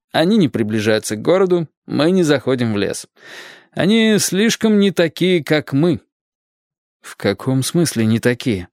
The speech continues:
«Во всех смыслах», отвечает старик. «Во всех, с какой стороны ни смотри.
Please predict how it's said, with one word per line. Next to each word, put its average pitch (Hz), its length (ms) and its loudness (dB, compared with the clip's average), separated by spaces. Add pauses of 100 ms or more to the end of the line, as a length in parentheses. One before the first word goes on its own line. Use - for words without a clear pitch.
(840)
«Во 269 180 2
всех 131 280 0
смыслах», 113 520 -2 (200)
отвечает 104 460 -2
старик. - 460 -4 (680)
«Во 151 240 4
всех, 226 420 0
с - 80 -4
какой 190 380 2
стороны 160 440 2
ни 147 100 2
смотри. 104 500 -2